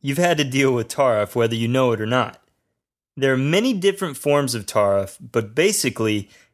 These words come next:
it's the ritual of etiquette that is ingrained in the Iranian culture.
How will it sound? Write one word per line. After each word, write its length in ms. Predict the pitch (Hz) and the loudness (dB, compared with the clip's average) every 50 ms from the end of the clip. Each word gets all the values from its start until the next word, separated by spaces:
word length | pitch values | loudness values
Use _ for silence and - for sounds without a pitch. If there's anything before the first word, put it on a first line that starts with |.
| - | -10
it's 160 | - 117 - - | -4 -2 -2 0
the 120 | - 131 | 0 0
ritual 540 | 123 135 170 196 190 - 226 220 214 208 185 | 2 2 2 2 2 0 -2 2 2 2 2
of 120 | 143 123 - - | 2 -2 -4 0
etiquette 600 | 160 165 151 131 - - - 117 107 110 - - | 2 2 2 2 0 -2 -2 -2 -2 -2 -2 -6
that 120 | 123 110 | -4 -4
is 120 | 107 101 113 | -2 -2 0
ingrained 520 | 120 117 113 117 127 135 139 139 143 135 | -2 -2 0 2 2 4 4 4 2 2
in 100 | 127 113 | 0 0
the 60 | 113 | 0
Iranian 420 | 110 107 110 107 107 113 117 120 117 | -2 0 0 -2 -2 -2 -4 -4 0
culture. 440 | - 160 170 165 - - - - | 0 0 0 0 -4 -10 -12 -14